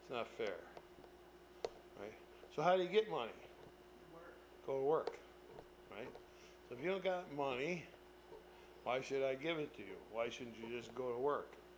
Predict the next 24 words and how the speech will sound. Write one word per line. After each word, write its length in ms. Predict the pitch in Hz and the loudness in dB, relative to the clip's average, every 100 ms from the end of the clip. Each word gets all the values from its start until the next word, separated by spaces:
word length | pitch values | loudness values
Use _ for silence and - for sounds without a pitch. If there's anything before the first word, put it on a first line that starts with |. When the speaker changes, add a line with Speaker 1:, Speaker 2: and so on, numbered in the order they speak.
| - - - - - - - - - | -18 -18 -18 -18 -18 -18 -18 -18 4
Speaker 1:
It's 100 | - | 10
not 240 | 220 185 | 10 10
fair 260 | 214 220 170 | 8 8 8
that 100 | 147 | 8
I 160 | 147 | 6
gotta 280 | 147 143 139 | 6 6 8
work. 320 | 147 175 - - - - - - - - - - - - - - - - - - - | 6 4 -2 -8 -14 -10 -8 -8 -14 -14 -12 -12 -12 -16 -8 -8 -8 -12 -14 -16 -6
Nothing's 380 | 165 208 240 233 | 4 4 4 0
fair. 380 | - - 190 127 135 | -2 0 4 4 4
Everything 400 | 160 180 170 170 | 2 0 0 0
is 160 | 139 123 | 0 2
not 300 | 135 131 - | 2 2 0
fair. 180 | 104 - - - - - | -6 -6 -10 -14 -14 -4
Now 100 | 120 | 2
we're 120 | 127 | 4
gonna 160 | 147 147 | 4 4
talk 360 | 143 156 165 | 6 6 6
about 300 | 160 131 127 | 4 6 6
what 240 | 131 131 - | 6 4 0
the 80 | 117 | 4
Bible 440 | 131 143 151 135 | 8 8 6 2
says 360 | - 120 113 113 | 2 0 0 0
here 340 | 113 113 110 113 | 0 2 2 0
about 480 | 104 113 113 107 | 0 4 6 4